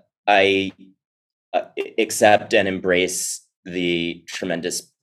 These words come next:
privilege that I've been given. I was, I was dealt in a lot of ways, uh, a very fortunate hand, despite the difficulties that we talked about.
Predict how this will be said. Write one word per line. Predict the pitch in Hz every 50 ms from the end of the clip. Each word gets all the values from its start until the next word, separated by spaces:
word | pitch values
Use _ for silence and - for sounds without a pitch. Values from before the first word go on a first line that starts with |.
| _ 92
privilege | - - 90 85 85 87 87 87 - - -
that | 98 92 90 -
I've | - 95 87
been | 92 95 90
given. | 87 87 90 101 104
I | 92
was, | 87 82 - - _ -
I | 82
was | 85 82 - - _ _ _ _ 82
dealt | - 90 82 80 78 - - _ _ _ _ _
in | 92 87 82 82 82 80 80 80 80 80 _ _ _
a | - 87
lot | 78 73 73 73
of | 76 78
ways, | 82 80 80 80 78 78 78 - - - -
uh, | 85 78 78 76 76 73 - - _ _ _ _ _ _ _ _ _ _ _
a | 85
very | 85 87 82 80 76
fortunate | - - 76 71 - 80 78 - -
hand, | - 76 69 67 67 67 78 113 - - -
despite | - 90 - - 82 76 78 80 - _ _
the | 95
difficulties | 87 85 78 - - - 78 - - 92 90 -
that | - -
we | 87 87
talked | - 107 92 90 - -
about. | 87 104 107 123 135 - -